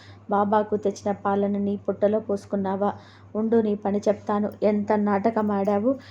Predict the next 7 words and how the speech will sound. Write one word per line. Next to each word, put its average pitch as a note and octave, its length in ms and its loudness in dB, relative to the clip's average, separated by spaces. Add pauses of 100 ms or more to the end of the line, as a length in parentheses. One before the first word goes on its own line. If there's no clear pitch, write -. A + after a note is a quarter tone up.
(180)
నేను G#3+ 320 0 (100)
ఊరికే A3 400 2
వదలను G3+ 420 2 (400)
నిన్ను G#3 320 0
అంటూ G3+ 300 0 (120)
పాపను G#3 440 0
పట్టుకుతాడు. G#3 760 -2